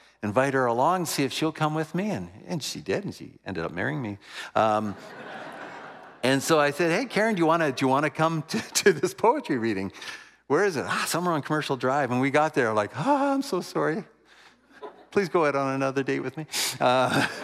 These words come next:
<laughs> 'cause it, it was a rough place. I don't think the place is around anymore, but it was a rough place. And so we walked in there. It was quite dark. And I saw my friends,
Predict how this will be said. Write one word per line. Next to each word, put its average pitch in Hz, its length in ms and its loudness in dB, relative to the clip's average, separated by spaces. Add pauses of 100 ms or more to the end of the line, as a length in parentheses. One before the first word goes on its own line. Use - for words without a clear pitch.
(140)
<laughs> - 340 -4
'cause 262 160 6
it, 294 220 4
it 262 40 6
was 233 140 4
a 208 60 6
rough 220 300 4
place. 220 160 6
I 185 100 6
don't 214 120 0
think 170 140 0
the 127 80 0
place 127 260 0
is 104 140 -4
around 104 280 0
anymore, 85 320 -2
but 120 140 2
it 151 60 2
was 135 120 0
a 127 80 2
rough 160 400 0
place. 127 320 0
And 110 140 -2
so - 80 -2
we 131 80 2
walked 180 300 2
in 139 140 2
there. 104 100 0
It - 20 0
was 101 100 -2
quite 110 300 0
dark. 90 420 -2 (720)
And 117 180 2
I 113 60 2
saw 143 260 4
my 135 140 0
friends, 104 560 -2